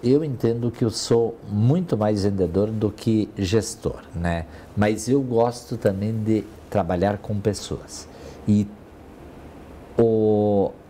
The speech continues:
talvez uma das características mais importantes que eu tive na Tramontina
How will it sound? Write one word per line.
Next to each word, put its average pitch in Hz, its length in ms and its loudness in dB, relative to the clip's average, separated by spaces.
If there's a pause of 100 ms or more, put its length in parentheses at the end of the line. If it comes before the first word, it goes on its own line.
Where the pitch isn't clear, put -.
talvez 131 420 0
uma 147 260 2
das 107 240 -2
características 101 920 0
mais 131 300 0
importantes 98 640 -2
que - 100 -4
eu 90 60 2
tive 92 300 0
na 87 120 0
Tramontina 87 600 -2